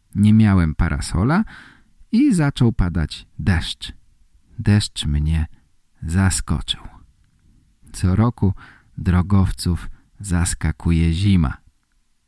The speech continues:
Drogowcy to ludzie, którzy odśnieżają drogi, czyli usuwają śnieg z dróg. W Polsce jest już takie powiedzenie:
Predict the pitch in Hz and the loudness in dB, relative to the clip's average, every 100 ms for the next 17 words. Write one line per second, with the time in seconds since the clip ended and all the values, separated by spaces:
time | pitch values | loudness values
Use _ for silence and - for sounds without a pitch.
0 | _ _ _ - 107 110 101 117 147 - | _ _ _ -8 -2 0 0 0 -2 -2
1 | 120 - 113 104 104 104 - - 90 87 | -4 0 2 4 2 0 0 -2 0 0
2 | - - - - - 104 - 104 95 90 | -4 -14 -20 -8 -2 0 0 2 2 4
3 | 90 90 90 90 110 101 67 - - _ | 4 4 4 4 4 2 0 -12 -18 _
4 | _ - 190 170 143 - - - 147 151 | _ -10 -4 -2 -2 -4 -16 -8 -4 -2
5 | 127 110 101 101 95 90 85 - 85 85 | 0 2 4 4 4 2 0 0 2 2
6 | 82 - - _ _ - 92 92 92 101 | 2 -4 -20 _ _ -8 -2 0 2 4
7 | 85 - - _ - - - - - - | 2 -4 -20 _ -20 -20 -20 -20 -12 0
8 | 110 110 - - 104 95 - 92 - 85 | 2 2 0 0 2 2 0 -4 -2 -4
9 | - 85 82 90 110 147 143 | -4 -2 0 2 2 2 2